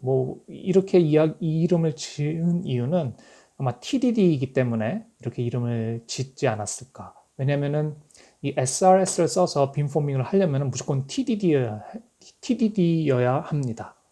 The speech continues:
자, 그 이유는, 아, 아까 말씀드렸듯이 에스알에스는 업링크죠. 핸드셋이 쏘는 메시지입니다. 그쵸?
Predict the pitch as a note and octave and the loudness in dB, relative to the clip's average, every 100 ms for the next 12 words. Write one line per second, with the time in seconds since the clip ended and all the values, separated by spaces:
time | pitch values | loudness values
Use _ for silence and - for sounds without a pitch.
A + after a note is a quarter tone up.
0 | _ _ _ _ B2+ - D#3 D3 B2+ D#3 | _ _ _ _ -4 2 2 2 2 2
1 | D#3+ A2 - - - - _ - B2 A#2+ | 0 -2 -12 -20 -20 -20 _ 0 2 2
2 | A#2+ C3 - _ - D#3 F#3 C#3 C3+ E3+ | 0 -2 -8 _ -4 2 4 4 2 -2
3 | D#3+ C#3 D#3+ - - C#3 - F3 E3+ - | -4 -2 -4 -2 -2 0 4 4 4 0
4 | D3 C#3 B2+ E3+ G#3 F#3 B2 A2+ F3 - | -4 0 2 6 6 4 0 -4 -4 -8
5 | _ - G3+ G3+ - C#3 B2 - A3 B3 | _ -2 2 2 0 -4 -6 -4 -2 2
6 | A3+ D3+ - A2 A2 G2 - _ - G3+ | 2 2 -4 -8 -12 -14 -18 _ -8 -8